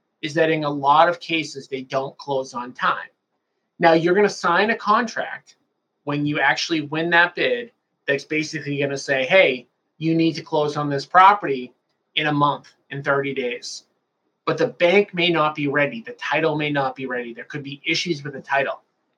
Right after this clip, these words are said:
They could go on for three months or six months or nine months or twelve months. And you have to be ready, willing, and able when the bank is ready to sell it. So you may have to close quickly,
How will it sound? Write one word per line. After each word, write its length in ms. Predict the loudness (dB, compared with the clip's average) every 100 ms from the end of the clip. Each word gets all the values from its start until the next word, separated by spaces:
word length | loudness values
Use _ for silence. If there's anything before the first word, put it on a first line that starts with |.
| -8
They 80 | -4
could 180 | -2
go 200 | 0 4
on 240 | 8 8 6
for 120 | -6
three 280 | -6 -2 0
months 360 | 0 -2 -8
or 60 | -14
six 320 | 0 0 2
months 320 | -4 -8 -10
or 60 | -6
nine 320 | 0 0 0
months 280 | -2 -4 -12
or 40 |
twelve 360 | -4 6 8 6
months. 440 | -2 -6 -12 -20 -20 _ _ _ _ _ _ _
And 120 | 0 6
you 80 |
have 200 | 6 6
to 80 | 2
be 100 | -4
ready, 320 | 0 2 2
willing, 320 | -2 -2 -4 -4
and 100 | -2
able 540 | 0 0 -2 -4 -8 _ _ -6
when 220 | -4 -2
the 80 | -6
bank 640 | -4 -2 -2 -4 -10 -20 _ _ _ _ -12
is 140 | -8
ready 320 | -4 -4 -4
to 80 | -8
sell 320 | -10 -8 -8
it. 80 | -10 _ _ _ _ _ _
So 160 | -4 -2
you 100 | 2
may 160 | 2
have 200 | 4 2
to 80 | -2
close 300 | -4 -2 -2
quickly, 520 | -2 -2 -2 -4 -6